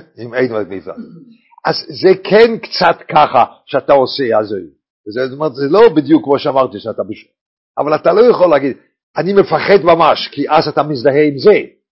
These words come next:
אתה צריך לתפוס את זה, זה הסגולה. זה עבודה, אבל זה סגולה. אז, וזה קרדיט של רב חיים, שהוא אומר, "זה פועל במציאס."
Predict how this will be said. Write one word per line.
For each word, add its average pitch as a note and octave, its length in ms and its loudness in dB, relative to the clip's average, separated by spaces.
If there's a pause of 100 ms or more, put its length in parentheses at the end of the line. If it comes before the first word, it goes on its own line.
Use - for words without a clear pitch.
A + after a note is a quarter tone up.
(2000)
אתה - 140 -10
צריך F3 200 2
לתפוס G3+ 400 2
את C#3+ 60 -2
זה, B2+ 80 4 (120)
זה G#3+ 120 6
הסגולה. A#3+ 460 4 (920)
זה D#3 120 6
עבודה, E3 440 6 (360)
אבל D#3 140 4
זה F3+ 60 6 (160)
סגולה. D#3+ 300 4 (560)
אז, C#3+ 80 -2 (120)
וזה D#3 520 4
קרדיט E3+ 500 4
של C#3+ 260 2
רב B2+ 200 0
חיים, B2 440 -2 (120)
שהוא D3+ 200 0
אומר, D#3 200 6 (300)
"זה D3+ 160 2
פועל D#3+ 180 4
במציאס." C3 840 -8